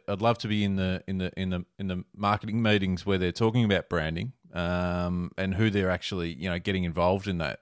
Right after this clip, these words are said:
those. I, I don't think there's much happening in those. I don't think there's much thought going into it. Um, but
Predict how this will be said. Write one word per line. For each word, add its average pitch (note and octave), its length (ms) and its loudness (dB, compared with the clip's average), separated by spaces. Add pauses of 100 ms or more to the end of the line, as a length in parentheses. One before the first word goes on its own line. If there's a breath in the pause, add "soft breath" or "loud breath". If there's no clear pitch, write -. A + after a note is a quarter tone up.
(120)
those. C2+ 440 -6 (220)
I, E2 220 -4
I - 20 0
don't G#2+ 220 0
think E2 140 -10
there's - 160 -10
much C#2 200 -8
happening - 300 -8
in D#2+ 100 -6
those. E2+ 440 -2
I G#2+ 80 0
don't G#2+ 180 4
think G2+ 120 -6
there's F#2+ 140 -6
much G2 220 -4
thought G#2 260 -2
going G#2+ 220 2
into A2 260 4
it. A#2 120 2 (140)
Um, G2+ 300 -2
but C3+ 380 8